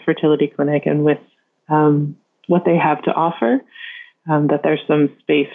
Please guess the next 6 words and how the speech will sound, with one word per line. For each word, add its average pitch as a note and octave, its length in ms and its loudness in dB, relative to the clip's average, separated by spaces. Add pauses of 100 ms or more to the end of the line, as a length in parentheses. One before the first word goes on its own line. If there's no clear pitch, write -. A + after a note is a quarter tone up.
for, - 420 -2 (1080)
for D3 480 2
you D#3 400 4
to D3 280 2 (1080)
take - 280 -2
time C#3+ 300 -2